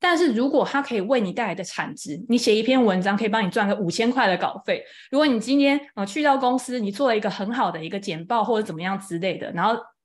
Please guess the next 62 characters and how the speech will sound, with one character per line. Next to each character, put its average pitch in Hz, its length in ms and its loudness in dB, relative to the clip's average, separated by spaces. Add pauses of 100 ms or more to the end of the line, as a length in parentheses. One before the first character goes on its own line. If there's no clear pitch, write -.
(160)
主 220 160 0
管 233 160 4
很 202 160 0
赏 185 240 -2
识 285 220 0
你， 196 120 2
你 185 100 -2
这 277 80 -2
个 262 80 2
月 277 180 4
的 240 60 -2
奖 165 200 -4
金 233 220 -4
多 226 180 2
了 196 80 2
一 202 80 -2
点， 202 240 -8 (340)
那 415 80 4
其 403 120 -4
实 262 60 2
它 349 180 2
为 339 120 2
你 208 120 2
带 269 200 2
来 208 60 2
的 214 80 0
产 165 300 -6
值 165 140 -8
有 196 120 0
可 233 80 0
能 180 60 -2
是 214 100 -4
好 165 200 -4
几 - 280 -12
倍 175 240 -2
的。 - 160 -12 (280)
那 381 120 4
这 392 100 2
个 285 140 6
呢， 233 260 4
其 233 160 -4
实 220 100 -2
老 180 120 2
实 190 60 0
说， 247 100 2
你 208 80 0
花 226 180 0
这 233 100 0
杯 220 140 0
咖 208 220 -2
啡 208 100 0
的 196 60 -2
钱， 180 160 -10
你 160 40 -8
就 202 80 -6
不 202 80 -4
会 196 80 2
觉 185 140 -4
得 160 80 -4
很 160 140 -8
罪 170 240 0
恶， 170 80 0